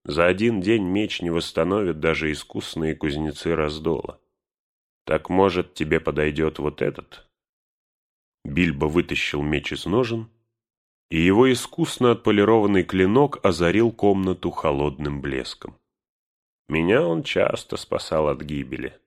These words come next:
но сейчас тебе он нужнее, чем мне». Фродо с благодарностью принял меч.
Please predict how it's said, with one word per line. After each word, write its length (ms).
но 100
сейчас 480
тебе 300
он 200
нужнее, 540
чем 280
мне». 380
Фродо 440
с 80
благодарностью 1080
принял 440
меч. 520